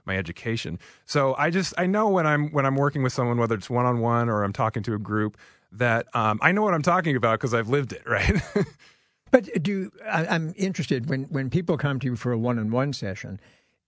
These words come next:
Speaker 2: and if they know anything about your past, do you have to kind of get over the, the hump that they may be either thinking or they may say, "Yeah, but, you know, you're, you come from a different world than I do. You know, you came from a show business world. You had,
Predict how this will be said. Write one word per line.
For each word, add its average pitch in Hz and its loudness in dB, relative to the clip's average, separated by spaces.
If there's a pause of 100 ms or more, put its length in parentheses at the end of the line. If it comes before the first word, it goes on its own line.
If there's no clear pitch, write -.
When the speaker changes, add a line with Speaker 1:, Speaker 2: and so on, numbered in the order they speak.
(300)
Speaker 2:
and 151 0
if 139 -6
they 139 4
know 143 0
anything 131 0
about 110 0
your 95 -4
past, 151 -2 (280)
do 131 -2
you 151 -2
have 190 -2
to - -4
kind 185 -2
of 135 -2
get 139 0
over 143 0
the, 117 -2
the 113 -2
hump 143 -2
that 117 0 (380)
they 151 0
may 147 -2
be 131 -4
either 117 -2
thinking 156 -2
or 160 -2
they 151 0
may 151 -2
say, 190 -2
"Yeah, 190 -2
but, 156 -6
you 156 -4
know, 156 -2
you're, 185 -4
you 175 -4
come 170 -4 (400)
from 156 -2
a 156 -2
different 143 -2
world 135 0
than 123 0
I 117 2
do. 104 -8
You 113 -2
know, 107 0
you 113 -2
came 117 -2
from 104 -4
a 98 -4
show 180 0
business 151 -4
world. 123 0
You 104 -2
had, 104 0